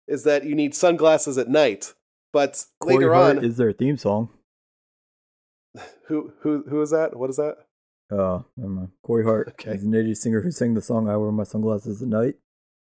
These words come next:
Speaker 1: Oh, okay. Well, Cyborg and A C really need to get their sunglasses at night, 'cause I was, uh, I think they would have did better in their mission if they had they put on their sunglasses. So
Speaker 2: Well,
Speaker 1: I was
Speaker 2: no,
Speaker 1: a little disappointed
Speaker 2: Cyborg,
Speaker 1: by that.
Speaker 2: Cyborg is a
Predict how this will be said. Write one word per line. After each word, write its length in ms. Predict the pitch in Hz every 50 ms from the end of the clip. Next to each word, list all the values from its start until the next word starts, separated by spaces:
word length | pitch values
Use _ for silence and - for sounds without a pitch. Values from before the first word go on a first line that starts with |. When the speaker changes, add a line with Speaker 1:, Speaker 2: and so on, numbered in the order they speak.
| _ _ -
Speaker 1:
Oh, 360 | 139 139 131 120 117 110 101
okay. 400 | 117 117 - 117 104 101 98 - _ _ _ _ _ _ _ _ _ _ _ _ _ _ -
Well, 280 | 165 175 175 170 170 - - -
Cyborg 680 | - - 202 202 247 254 214 220 214 202 185 170 175 -
and 280 | 165 156 151 151 156 151 -
A 140 | 180 185 185
C 460 | - - 196 190 175 147 131 117 - _ _ _ -
really 220 | 160 190 196 190
need 180 | 175 180 180 147
to 60 | 151
get 200 | 139 156 151 151
their 200 | 147 143 156 151
sunglasses 920 | - - 165 160 160 151 156 160 156 156 - 175 165 156 - - - _ -
at 160 | - 151 -
night, 260 | 147 151 156 156 151 -
'cause 120 | - 156
I 60 | 151 147
was, 180 | 151 143 139
uh, 180 | 147 139 135 113
I 80 | 131 147
think 180 | - 190 -
they 100 | - 160
would 100 | 156 156
have 80 | 147 139
did 160 | 143 139 123
better 220 | 143 143 139 143 139
in 80 | 131
their 120 | 127 120 117
mission 360 | 127 131 127 - 127 117 117
if 100 | 117 -
they 260 | - 120 117 113 113 -
had 200 | 117 127 131 120
they 140 | 131 127 120
put 220 | - - 147 131
on 140 | 123 123 120
their 120 | 117 117
sunglasses. 800 | 113 - - 131 127 117 113 113 110 107 - 117 113 110 - - _ _ _ _ _ _ _ _ _ _ -
So 80 | 120 123
Speaker 2:
Well, 20 |
Speaker 1:
I 40 | 127
was 60 | 143
Speaker 2:
no, 40 | 170
Speaker 1:
a 20 |
little 120 | 147 147 139
disappointed 520 | 131 131 147 170 180 175 139 127 120 113
Speaker 2:
Cyborg, 20 |
Speaker 1:
by 120 | 110 110 107
that. 280 | 110 107 104 104 - -
Speaker 2:
Cyborg 440 | - - 160 185 196 208 196 151 151
is 120 | 135 131
a 60 | 147